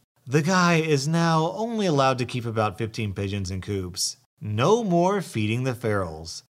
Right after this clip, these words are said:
An unorthodox solution to a problem that needed to be dealt with. <laughs> Great solution, O P, but not where I thought this story was going. To be honest,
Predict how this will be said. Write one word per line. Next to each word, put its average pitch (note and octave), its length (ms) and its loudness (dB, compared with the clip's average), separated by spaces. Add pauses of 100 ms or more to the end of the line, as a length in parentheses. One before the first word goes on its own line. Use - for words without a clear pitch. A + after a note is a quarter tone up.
(180)
An C#3+ 340 4 (100)
unorthodox G3+ 720 0
solution D#3 540 0
to D3 120 2
a C3+ 60 2
problem D3 680 0
that E3 360 -2
needed A2 340 -2
to - 60 -18
be G2+ 100 -6
dealt F2+ 300 -6
with. E2+ 280 -12 (400)
<laughs> D#3 220 2 (460)
Great F3+ 300 4
solution, C3 460 -2
O A#2+ 100 0
P, A#2+ 440 -4
but C3 580 -6
not F3+ 400 -2
where G#3+ 200 0
I D#3+ 120 2
thought C#3+ 280 2
this B2 180 -4
story A#2 260 -2
was G2 140 -4
going. F#2 440 -4 (160)
To B2 160 -2
be G#2+ 160 0
honest, G#2+ 480 0